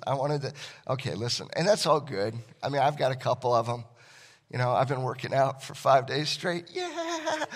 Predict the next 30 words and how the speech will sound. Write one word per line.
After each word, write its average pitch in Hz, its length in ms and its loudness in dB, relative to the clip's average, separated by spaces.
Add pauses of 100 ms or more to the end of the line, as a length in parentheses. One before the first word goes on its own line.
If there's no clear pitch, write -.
(420)
Oh, 175 220 0
yeah. 190 400 -2
Can't 160 340 -4
you 156 80 -12
tell? 156 420 -8
I'm 156 140 -16
so - 140 -6 (120)
buff. - 640 -6 (360)
Um, 180 320 12 (920)
listen, 196 340 6
that's 170 260 2
all 196 160 10
good. 143 300 4
That's 160 180 2
all 170 180 6
fun, 120 380 0 (360)
okay? 151 520 -2 (560)
But 170 100 -2
what 180 240 2
if 220 160 -8
we 196 100 -4
resolve 117 880 -2
to 127 120 0
make 123 260 -2
twenty 143 340 -4
twenty 120 360 -4
the 107 120 -6
year 110 220 -4
we 104 140 -8
live 104 420 -4